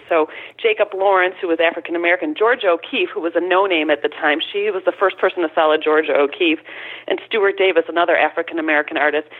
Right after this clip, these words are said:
And she had this tiny little gallery, and she made a name for herself, and she made a name for her artists. And she took very little commission, and she did what she wanted to do, was to make an art scene in New York. And she's the reason why there's such a huge contemporary art scene now in New York. It's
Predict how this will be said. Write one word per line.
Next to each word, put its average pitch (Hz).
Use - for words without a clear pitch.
And 196
she 254
had 247
this 247
tiny 247
little 233
gallery, 220
and 202
she 233
made 214
a 196
name 196
for 214
herself, 208
and 190
she 220
made 214
a 202
name 190
for -
her -
artists. 170
And 180
she -
took 214
very 214
little 196
commission, 190
and 175
she 196
did 202
what 170
she 202
wanted 180
to 170
do, 185
was 160
to 175
make 170
an 180
art 175
scene 165
in 175
New 175
York. 165
And 185
she's 285
the 214
reason 220
why 170
there's 165
such -
a 185
huge 202
contemporary 165
art 156
scene 165
now 156
in 139
New 156
York. 147
It's -